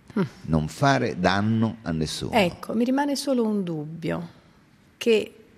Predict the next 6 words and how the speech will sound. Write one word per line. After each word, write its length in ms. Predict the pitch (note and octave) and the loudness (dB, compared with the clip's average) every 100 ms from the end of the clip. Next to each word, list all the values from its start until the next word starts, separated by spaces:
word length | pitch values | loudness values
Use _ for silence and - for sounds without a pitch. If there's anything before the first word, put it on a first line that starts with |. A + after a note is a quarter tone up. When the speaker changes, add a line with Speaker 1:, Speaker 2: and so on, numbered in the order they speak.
| _ _ _ | _ _ _
Speaker 1:
gli 140 | - F3 | -12 -8
stoici 1160 | - - G#3+ G3 G3 A3 G#3 - A#3+ A#3+ B3 - - _ | -8 0 2 4 4 2 2 0 2 0 -2 -6 -20 _
del 200 | F#3 E3+ | -6 -6
periodo 920 | - F3 F3+ E3 E3 E3+ E3 E3+ G3+ - _ _ _ - | -4 -2 0 0 0 -2 -2 -6 -12 -20 _ _ _ -10
imperiale 600 | F#3 F3+ E3 E3+ F3 F3 | -6 -4 0 0 0 0
romano 680 | F3+ F3+ D#3 D#3+ F3+ A#3 | 0 0 -2 -4 -6 -8